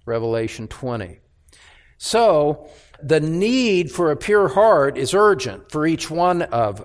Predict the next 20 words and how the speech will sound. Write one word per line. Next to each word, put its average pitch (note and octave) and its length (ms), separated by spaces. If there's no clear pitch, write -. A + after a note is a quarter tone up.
us. - 520
This D#3+ 280
matter F3+ 400
of C#3+ 100
a C#3+ 60
pure F#3 300
heart F3 440
is D3+ 400
extremely F3+ 1080
vital C#3 1000
for E3+ 180
every F3+ 400
person. G#3+ 640
There F3 180
is D#3 160
nothing G3+ 440
of C3 100
greater F#3+ 320
consequence F3+ 840
to F#3+ 400